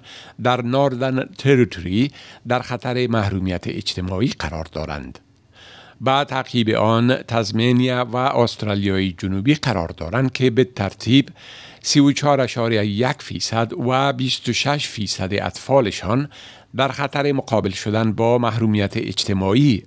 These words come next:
قرار دارند. این گزارش می‌گوید که از سال دو هزار و یازده تا دو هزار و شانزده، سی و پنج فیصد اطفال مواجه با خطر محرومیت اجتماعی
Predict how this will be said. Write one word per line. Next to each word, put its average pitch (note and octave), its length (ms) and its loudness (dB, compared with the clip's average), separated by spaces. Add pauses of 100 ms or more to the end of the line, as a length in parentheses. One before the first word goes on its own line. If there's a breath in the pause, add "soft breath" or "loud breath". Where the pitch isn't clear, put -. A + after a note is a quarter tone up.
(120)
قرار E2+ 280 -6
دارند. D#2 580 -8 (1160 soft breath)
این C#3 200 4
گزارش C#3+ 440 2
می‌گوید C3+ 460 0
که - 220 -14 (420 loud breath)
از C3+ 160 0
سال D3 300 0
دو C3+ 140 -2
هزار A#2 320 2
و G#2+ 40 2
یازده G2+ 520 -2
تا B2 280 2
دو A#2 140 0
هزار A2 400 2
و G#2+ 80 0
شانزده، F2 840 -4 (380 loud breath)
سی - 180 0
و D3 100 6
پنج D3 300 0
فیصد D3+ 400 0
اطفال A2+ 600 2
مواجه F#2+ 680 0
با C3+ 440 4
خطر B2 440 -4
محرومیت F#2+ 640 0
اجتماعی G2+ 880 -2